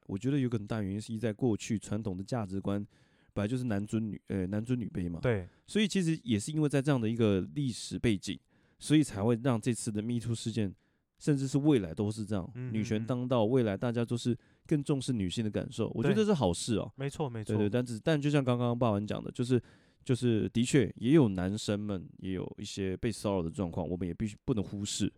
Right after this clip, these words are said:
Speaker 2: 对。
Speaker 1: 好，好，大概是这样了。那我们今天这个
Speaker 2: 差不多了。
Speaker 1: Me Too，啊，这个话题到这里。那当然，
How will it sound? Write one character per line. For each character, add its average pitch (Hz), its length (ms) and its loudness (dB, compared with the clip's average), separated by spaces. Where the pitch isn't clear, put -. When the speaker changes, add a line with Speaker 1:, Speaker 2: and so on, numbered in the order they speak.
Speaker 2:
对。 127 260 -4
Speaker 1:
好， - 360 -8
好， 110 280 2
大 127 140 4
概 120 120 4
是 117 140 -6
这 120 80 2
样 104 120 4
了。 85 140 -4
那 123 140 -2
我 110 40 0
们 101 120 -4
今 113 140 -4
天 113 100 -2
这 117 80 -2
个 98 260 2
Speaker 2:
差 175 120 -6
不 156 60 -6
多 170 140 0
了。 170 200 -2
Speaker 1:
Me 165 220 6
Too， 185 340 6
啊， 90 320 0
这 113 100 -4
个 98 240 4
话 131 200 0
题 101 100 -2
到 110 140 2
这 120 120 2
里。 95 160 0
那 165 140 2
当 170 160 4
然， 196 180 6